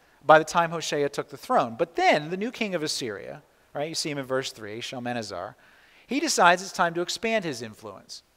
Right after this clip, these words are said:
"I got a new king here. Let me see if we can take advantage of this." And he goes to Hoshea and he says, "All right, let's make a deal. You pay me money or, oh, I don't know, I'll destroy you." And so Hoshea makes the deal. Doesn't have a whole lot of choice, and he pays, he pays Assyria the,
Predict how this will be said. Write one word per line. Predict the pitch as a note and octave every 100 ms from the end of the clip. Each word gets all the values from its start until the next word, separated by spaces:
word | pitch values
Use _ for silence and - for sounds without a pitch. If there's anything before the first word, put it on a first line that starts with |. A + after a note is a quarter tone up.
| -
"I | E3+
got | C3+
a | A#2+
new | B2+
king | - G3
here. | F#3 G3 A3+ E3+
Let | B2+
me |
see | C3 D3
if | C3+
we | C3+
can | B2+
take | C3+ B2
advantage | A2 C#3+ F#3 F3
of | F3+
this." | E3+ E3+ - - - -
And | F3 F3+
he | D#4+
goes | F4 D3+ C#3 F#3+
to | - D3+ D3+
Hoshea | D#3 D3+ B2
and | D3
he | F#3
says, | G3+
"All | G3+
right, | D3
let's | G3 G#3+
make | G3+
a | D#3+
deal. | B2+ G#2 - -
You | G3+ C4+
pay | - G#3+
me | G3+
money | F3+ D3+ E3
or, | F#3 E3 D#3+ F#3
oh, | B3+
I | F#3+ A3
don't | C#3+
know, | B2 C#3 - -
I'll | B2+
destroy | C3 - C4+ G3+
you." | A2 - _ _ _ _ _ _ _ _ _ _ _ _
And | G#3
so | -
Hoshea | F#3 F3 C#3+ C3
makes | B2 A2+
the | -
deal. | G#3 A#2
Doesn't | G#2 G2+
have | G#2+ A2
a | G#2+
whole | C3
lot | C3 A#2
of | A#2
choice, | - C3+ G#3
and | D3 C#3+
he | E3
pays, | - C#3 C#3 D#3+ - - _ _ -
he | E3+
pays | - D#3 D#3+
Assyria | E3+ - C#3 C3 C#3 C#3
the, | D3+ D3 D3+